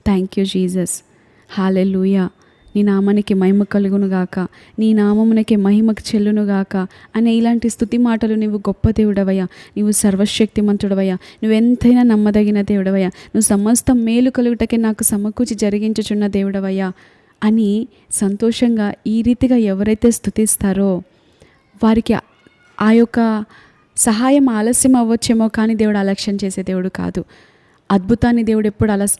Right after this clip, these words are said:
ఆలస్యం చేసే దేవుడు కాదు. ఒకవేళ మనం అడిగిన వెంటనే రాకపోతే దాని ప్రతిఫలం రెండంతలుగా వస్తుంది. హల్లెలూయా. ప్రతి ఆలస్యం వెనక ఆశ్చర్యమైన ఆ కార్యం, అద్భుతం రెండంతలుగా వస్తుంది.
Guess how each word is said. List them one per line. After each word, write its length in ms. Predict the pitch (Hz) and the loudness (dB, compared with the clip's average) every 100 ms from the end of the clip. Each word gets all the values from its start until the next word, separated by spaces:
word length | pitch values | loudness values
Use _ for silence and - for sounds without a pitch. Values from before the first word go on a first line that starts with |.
| - | -4
ఆలస్యం 440 | 196 202 214 226 214 | -2 0 0 0 -2
చేసే 220 | 196 196 196 | -2 -4 -4
దేవుడు 260 | 190 185 | -4 -4
కాదు. 340 | - 185 180 - _ - _ | -4 -6 -6 -10 _ -20 _
ఒకవేళ 420 | 220 - 240 277 | -4 0 4 4
మనం 280 | 262 233 220 | 4 0 0
అడిగిన 300 | 208 220 247 | -2 0 0
వెంటనే 480 | 220 220 226 277 285 | 0 -2 0 2 2
రాకపోతే 720 | 233 202 - 247 247 208 247 - - _ 208 | 2 -2 -4 -4 -2 -2 -6 -8 -20 _ -2
దాని 240 | 214 208 | 0 0
ప్రతిఫలం 540 | 208 196 - 240 226 214 | 0 -2 -2 -2 0 0
రెండంతలుగా 640 | 214 214 214 208 208 196 | -2 -2 -4 -2 -2 0
వస్తుంది. 460 | 185 - 165 165 - | 0 -2 -4 -6 -8
హల్లెలూయా. 500 | - 196 202 208 233 262 - - - | -4 -2 0 0 -2 -6 -12 -10 -2
ప్రతి 340 | 220 220 285 214 | 0 2 -2 0
ఆలస్యం 540 | 202 233 240 262 247 | -2 0 2 2 2
వెనక 500 | 226 226 254 226 226 - - _ _ - | 2 0 2 0 0 -8 -20 _ _ -4
ఆశ్చర్యమైన 640 | 220 233 - 269 262 254 | -2 0 0 2 2 2
ఆ 160 | 226 220 | 0 -2
కార్యం, 440 | - 214 240 240 | -2 -2 0 0
అద్భుతం 440 | 208 196 226 220 208 | 0 0 -2 -2 -2
రెండంతలుగా 720 | 226 220 214 214 214 214 196 | -2 -2 -2 -4 -4 -2 -2
వస్తుంది. 480 | 185 - 170 170 | -4 -6 -6 -6